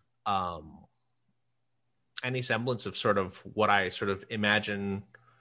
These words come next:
myself to be or what I would like to be at the very least. And I think about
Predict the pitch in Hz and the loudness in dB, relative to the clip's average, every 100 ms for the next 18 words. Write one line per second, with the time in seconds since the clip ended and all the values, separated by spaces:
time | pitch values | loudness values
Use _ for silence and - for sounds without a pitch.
0 | _ _ _ - 107 101 120 117 - 104 | _ _ _ 4 4 6 6 4 2 2
1 | 104 98 98 92 90 104 113 - 95 90 | 4 2 0 -2 0 0 0 -4 -2 -2
2 | - 90 87 87 85 78 78 - - - | -4 -4 0 0 0 -4 -4 -4 -6 -8
3 | - - 113 107 104 104 - 113 - 139 | -14 -2 4 4 4 2 0 -4 -2 -4
4 | - 113 110 104 104 98 | -4 4 6 8 6 2